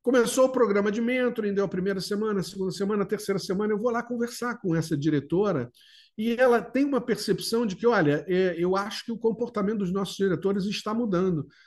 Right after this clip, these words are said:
né? Ainda não tá lá exatamente como eu gostaria, mas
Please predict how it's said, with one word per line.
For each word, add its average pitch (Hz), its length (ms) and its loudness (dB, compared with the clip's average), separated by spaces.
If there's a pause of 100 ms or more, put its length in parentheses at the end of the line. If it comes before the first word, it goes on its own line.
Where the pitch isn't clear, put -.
(100)
né? 185 160 2
Ainda 269 280 4
não 277 160 2
tá 240 220 2
lá 202 260 0
exatamente 175 680 -2
como 165 160 0
eu 160 60 2
gostaria, 156 600 0
mas 170 300 -2